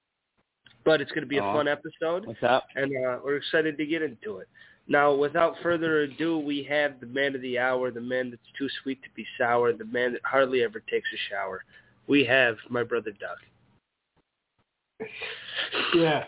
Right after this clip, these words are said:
Speaker 3: a man who's, uh, drank too many milkshakes today.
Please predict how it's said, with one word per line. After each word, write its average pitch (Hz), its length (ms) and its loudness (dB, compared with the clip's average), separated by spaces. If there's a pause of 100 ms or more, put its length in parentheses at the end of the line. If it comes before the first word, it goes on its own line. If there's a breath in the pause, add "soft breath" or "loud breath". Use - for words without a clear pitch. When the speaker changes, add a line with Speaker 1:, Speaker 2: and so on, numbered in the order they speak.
(140)
Speaker 3:
a 156 100 -4
man 165 400 2
who's, 151 260 -2 (240)
uh, 135 260 -2
drank 147 360 0
too 160 160 4
many 151 240 2
milkshakes 135 560 -4 (160)
today. 160 300 2